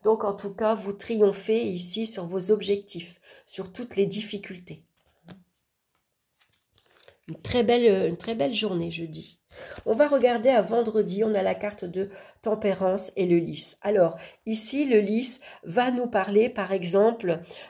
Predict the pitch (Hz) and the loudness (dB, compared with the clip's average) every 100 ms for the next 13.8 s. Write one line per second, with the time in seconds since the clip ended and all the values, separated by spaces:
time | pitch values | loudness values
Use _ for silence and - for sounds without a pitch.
0 | _ 185 185 180 226 233 220 208 208 202 | _ 2 2 2 0 0 -2 2 2 2
1 | 202 - 190 180 180 - _ 170 190 220 | 0 -2 -4 -4 -6 -12 _ -4 -4 -4
2 | - 233 196 185 196 - 214 208 220 - | -4 0 2 2 -2 -2 0 2 0 2
3 | 226 220 - 220 220 214 - 196 190 - | -2 -2 -6 -6 -8 -8 -4 -4 -4 -10
4 | - 170 220 247 240 226 240 233 220 - | -20 -4 -2 0 0 2 0 -2 -4 -4
5 | 220 202 196 185 180 185 180 180 - - | 0 0 0 0 0 2 0 0 -14 -20
6 | - 214 220 240 226 220 - 247 247 254 | 0 0 4 4 4 0 -4 4 4 4
7 | 247 - - - _ 208 202 190 190 175 | 0 -16 -20 -20 _ 0 2 2 2 0
8 | 220 208 - 247 240 202 214 220 214 220 | -4 -8 -6 -6 -4 -4 -2 -2 0 0
9 | 208 202 - 180 220 190 180 208 214 185 | 0 -4 -8 -4 2 2 2 -4 -6 -6
10 | 170 165 190 196 208 - - - - 160 | -6 0 2 2 0 -6 -20 -20 -12 -8
11 | 160 156 - 196 202 196 - 208 208 190 | -8 -8 -10 -8 -6 -6 -6 -8 -6 -4
12 | 180 185 - _ 160 160 180 175 175 196 | -4 -8 -20 _ -14 -4 -2 -2 -2 -4
13 | 196 220 214 - 214 196 190 196 | -2 -6 -4 -6 -4 -4 -4 -4